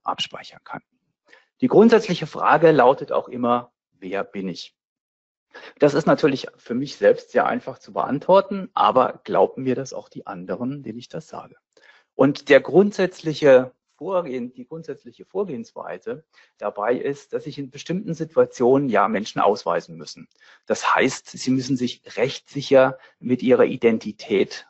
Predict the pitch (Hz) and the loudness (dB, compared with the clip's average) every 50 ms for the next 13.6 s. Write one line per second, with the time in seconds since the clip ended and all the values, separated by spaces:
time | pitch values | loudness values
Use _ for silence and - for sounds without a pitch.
0 | _ - - 90 - 113 - - 101 95 117 139 151 151 - 175 180 180 - _ | _ -2 0 0 0 -2 -4 -2 0 2 4 4 2 2 -2 -4 -4 -4 -6 _
1 | - _ _ - 92 - - - 107 101 95 - 127 123 117 107 104 104 - _ | -20 _ _ -8 -8 -6 -6 -4 -4 -4 -4 -4 -4 -2 0 0 0 -2 -2 _
2 | 113 101 87 95 104 101 92 - - 92 - _ _ _ _ _ _ - 135 143 | -10 -4 -2 0 0 0 -2 -4 -6 -6 -6 _ _ _ _ _ _ -4 -4 -4
3 | - - - 127 123 _ - 101 107 110 113 117 - _ - - 104 - _ _ | -4 -10 -16 -20 -14 _ -4 -4 -4 -4 -8 -14 -20 _ -20 -20 -20 -20 _ _
4 | - - _ _ _ _ 110 - - _ - 92 - - 127 135 147 - - - | -20 -20 _ _ _ _ -20 -20 -20 _ -18 -8 -2 -2 2 2 2 0 0 -6
5 | 127 - - 117 101 110 107 107 110 104 104 - 123 - - - - - 107 - | -12 -6 -6 -6 -6 -6 -10 -12 -14 -12 -12 -12 -12 -12 -10 -10 -10 -10 -10 -14
6 | - _ _ - 101 - - - 101 104 101 107 113 _ - - - - - - | -18 _ _ -18 -16 -16 -10 -8 -8 -6 -6 -8 -12 _ -20 -20 -20 -20 -20 -20
7 | - - 131 143 - - 147 - - 156 - - 127 - - 123 135 - - 120 | -4 -2 2 4 4 4 4 4 4 2 4 4 2 2 2 2 0 0 -2 -2
8 | 82 - 120 247 - - 117 117 190 196 170 - 175 175 170 - 160 151 - 151 | -2 -2 -2 -6 0 2 4 4 4 2 0 0 0 0 2 0 -2 -2 0 -2
9 | 143 131 - 131 120 117 - 107 95 95 - - 123 131 127 - 139 - 107 - | -4 -4 -4 -6 -6 -4 0 0 0 0 -2 -6 -10 -10 -8 -8 -8 -8 -8 -10
10 | - - - - - - - - - - 117 - - 101 - _ _ 90 98 110 | -10 -16 -20 -20 -16 -14 -14 -14 -12 -14 -14 -14 -14 -18 -20 _ _ -16 -14 -14
11 | 120 127 139 123 107 - - 107 120 117 113 110 107 101 104 - - _ _ - | -10 -8 -8 -8 -8 -10 -12 -12 -10 -12 -12 -10 -12 -14 -14 -16 -18 _ _ -4
12 | - - - - 151 151 147 156 151 151 - _ _ _ _ _ - _ _ - | -4 -4 -4 -4 -12 -14 -14 -16 -18 -20 -20 _ _ _ _ _ -20 _ _ -12
13 | 139 135 123 139 127 120 123 123 127 131 131 - | -12 -8 -6 -4 -4 -2 -2 -2 -4 -6 -8 -14